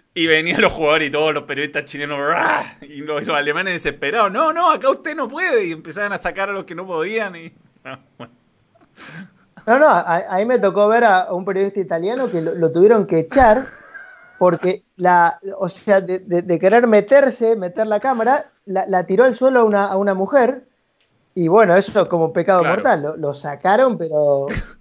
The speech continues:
Speaker 2: lo, casi que lo deportan del país.
Speaker 1: <laughs> Oye, <laughs> Ezequiel, bueno, eh, cerrando, ya, eh, te agradezco tu tiempo, ha estado muy entretenido. Eh,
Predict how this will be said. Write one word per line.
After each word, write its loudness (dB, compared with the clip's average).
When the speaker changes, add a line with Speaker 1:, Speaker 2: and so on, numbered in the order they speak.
Speaker 2:
lo, -12
casi 0
que -2
lo 0
deportan -2
del -2
país. 4
Speaker 1:
<laughs> -18
Oye, -2
<laughs> -20
Ezequiel, -6
bueno, 0
eh, -4
cerrando, -2
ya, -6
eh, -12
te -4
agradezco -2
tu -8
tiempo, -6
ha -6
estado -4
muy -8
entretenido. -10
Eh, -10